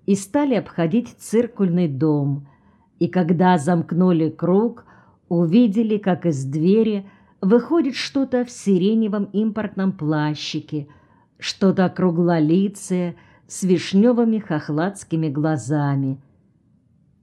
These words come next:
Санька остановился, как ударенный током.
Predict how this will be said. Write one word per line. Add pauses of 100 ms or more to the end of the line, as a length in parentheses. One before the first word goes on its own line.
(100)
Санька
остановился,
как
ударенный
током.